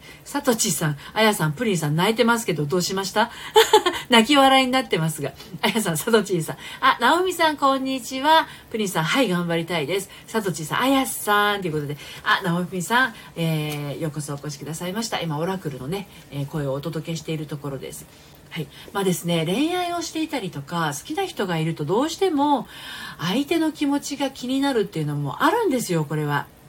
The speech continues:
うん。多かれ少なかれあると思うんです。でも、私はいつもね、のりぴ塾の方にもサロンメンバーにもお伝えしてるんですけれども、相手の気持ちがどうか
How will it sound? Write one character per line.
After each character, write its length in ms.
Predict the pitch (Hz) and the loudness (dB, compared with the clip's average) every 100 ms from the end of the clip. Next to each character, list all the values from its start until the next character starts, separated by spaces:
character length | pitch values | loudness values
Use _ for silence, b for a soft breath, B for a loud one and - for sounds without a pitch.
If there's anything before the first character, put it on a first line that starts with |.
| - - | -20 -8
う 60 | |
ん。 220 | 190 165 139 B B | -2 -2 -4 B B
多 240 | - 302 339 | 0 2 2
か 140 | 330 | 0
れ 100 | 320 | -2
少 220 | - - | -4 -4
な 120 | 294 | -4
か 120 | 285 165 | -4 -6
れ 100 | - | -2
あ 100 | 196 | -2
る 100 | 175 | -2
と 100 | 151 | -4
思 140 | 135 | -8
う 60 | 110 | -10
ん 20 | |
で 80 | - | -14
す。 100 | - B B B | -18 B B B
で 100 | 277 | 0
も、 280 | 247 240 - | 2 0 -2
私 340 | - 240 226 | -4 -4 0
は 80 | 254 | 2
い 80 | 262 | 0
つ 140 | 262 | -2
も 160 | 202 151 | -2 -2
ね、 180 | 147 123 | -2 -4
の 140 | 151 | -4
り 60 | 165 | -4
ぴ 120 | 208 | -6
塾 240 | 208 180 | -10 -8
の 80 | 160 | -10
方 240 | - 143 | -10 -8
に 100 | 156 | -8
も 120 | 135 135 | -8 -6
サ 160 | 165 | -4
ロ 80 | 170 | -4
ン 40 | |
メ 120 | 185 214 | -4 -6
ン 80 | |
バ 80 | 190 | -6
ー 20 | |
に 80 | 147 | -6
も 120 | 123 | -6
お 40 | 110 | -10
伝 240 | - 156 | -10 -8
え 40 | 175 | -8
し 60 | |
て 120 | - | -6
る 120 | 214 247 | -6 -4
ん 40 | |
で 100 | 202 | -4
す 80 | 165 | -6
け 140 | 147 | -10
れ 80 | 131 | -8
ど 100 | 151 | -6
も、 260 | 175 190 139 B B B | -4 -4 -6 B B B
相 240 | - 285 339 | 0 2 4
手 100 | 349 | 2
の 120 | 339 | 0
気 100 | 330 | -2
持 140 | 311 | -4
ち 120 | 311 302 | -2 -2
が 120 | 277 | 0
ど 180 | 277 277 | 2 2
う 60 | |
か 240 | - 151 | 2 -2